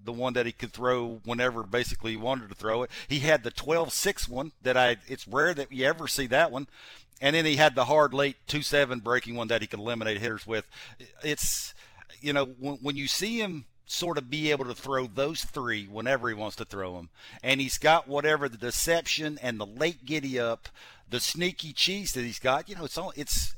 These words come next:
I, I guess he had a, Tabby was talking about it, he has a little bit of an extra gear today, ninety-four, ninety-five, but you could tell hitters were really late on it. But, like, they're, they have a real tough time picking it up. It, it, it gets on 'em real quick,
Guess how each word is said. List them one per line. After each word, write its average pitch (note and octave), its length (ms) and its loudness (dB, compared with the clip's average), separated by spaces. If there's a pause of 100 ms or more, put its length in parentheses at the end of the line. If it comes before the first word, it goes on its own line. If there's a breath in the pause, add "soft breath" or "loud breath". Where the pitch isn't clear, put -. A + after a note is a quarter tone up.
I, C#3+ 160 -2
I C3+ 80 4
guess F3 300 -4
he - 80 -6
had B2+ 180 -2
a, A#2 160 -2 (160 loud breath)
Tabby D#3+ 320 4
was A#2 100 -10
talking A2+ 300 -2
about A2+ 240 -4
it, C3+ 60 -8
he C3+ 80 -4
has B2 140 0
a A2+ 60 -6
little C3+ 220 -8
bit C#3 120 -4
of A2 120 -6
an G#2+ 120 -6
extra A2 300 -6
gear G#2+ 220 -4
today, A2+ 380 -4 (260 loud breath)
ninety-four, A#2+ 480 -2
ninety-five, A#2+ 560 0
but A#2+ 160 -6
you C#3+ 80 -12
could - 160 -10
tell C#3+ 240 4
hitters D3+ 360 -4
were A2+ 300 -4 (420 soft breath)
really D3+ 440 -2
late C#3 280 2
on E2 200 -4
it. D#2+ 120 -18
But, A#2+ 140 -6
like, B2+ 220 -2
they're, D3+ 340 0 (220 loud breath)
they C#3+ 100 4
have E3 140 8
a C3+ 40 -2
real D#3 200 -4
tough D#3+ 220 2
time D3+ 200 2
picking D3 300 -4
it A#2 120 -2
up. C#3+ 240 4
It, B2 140 -8
it, C3 140 -8 (280 loud breath)
it B2 180 -4
gets D#3 200 -2
on C#3+ 260 0
'em C#3 140 -4
real C#3+ 160 -2
quick, - 540 -4